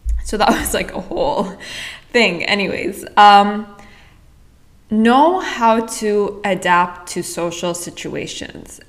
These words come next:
And by that, you might think, "Oh, this counter whatever you just said, basically showing up as your true self and all of that." Yes, adapting to social situations might sound like I'm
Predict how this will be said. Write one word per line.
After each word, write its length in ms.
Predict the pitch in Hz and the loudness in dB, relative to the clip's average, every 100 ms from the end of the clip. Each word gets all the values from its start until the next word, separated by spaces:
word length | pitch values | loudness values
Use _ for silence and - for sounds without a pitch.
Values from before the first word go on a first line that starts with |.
| _ | _
And 420 | 196 190 190 190 - - - _ _ _ _ _ _ - | 2 4 2 0 -6 -18 -20 _ _ _ _ _ _ 0
by 200 | 185 185 | 0 4
that, 500 | 214 247 247 - - - - _ _ _ | 6 6 4 0 -18 -20 -20 _ _ _
you 140 | 202 208 | -8 -2
might 260 | 196 - | 0 -2
think, 300 | 190 180 180 - | -4 -4 -4 -2
"Oh, 240 | 175 151 | -2 0
this 240 | 170 175 | -4 -6
counter 1000 | - - 175 170 175 180 170 165 165 156 - - - - - - _ - _ _ - | -14 -8 -6 -6 -8 -6 -4 -2 -4 -6 -12 -20 -20 -20 -20 -20 _ -20 _ _ -20
whatever 520 | - 180 160 156 160 | -14 -8 -6 -4 -4
you 160 | 160 156 | -4 -6
just 280 | 156 156 - | -8 -10 -6
said, 380 | - - - - - - - | -6 -6 -12 -20 -20 -20 -16
basically 880 | - - - - 175 185 202 - - | -12 -10 -12 -6 -2 -2 -4 -10 -20
showing 340 | - 160 156 131 | -14 -10 -8 -6
up 200 | 151 - | -6 -2
as 260 | 180 180 | -2 -2
your 120 | - 185 | -6 -8
true 200 | - - | -6 -8
self 340 | - 165 175 | -4 -4 -4
and 240 | 185 180 185 - - _ - | -4 -4 -8 -14 -20 _ -6
all 160 | 185 196 | -4 0
of 80 | |
that." 420 | 220 190 - - - - _ - - | 2 2 2 -10 -20 -20 _ -18 -2
Yes, 520 | 196 - - - - _ _ _ - - _ _ _ _ _ _ - | 2 2 -2 -12 -14 _ _ _ -20 -20 _ _ _ _ _ _ -2
adapting 540 | 214 - 202 214 247 233 | -2 4 4 4 0 -2
to 100 | 233 | -2
social 300 | 214 202 - | -4 -6 -6
situations 680 | 185 175 170 170 190 190 | -6 -2 -2 -2 -6 -6
might 280 | 185 180 190 | -4 -4 -4
sound 400 | - 170 180 190 | -4 -4 -4 -4
like 260 | 180 175 - | -6 -4 -2
I'm 460 | 165 165 156 160 | -2 -4 -10 -14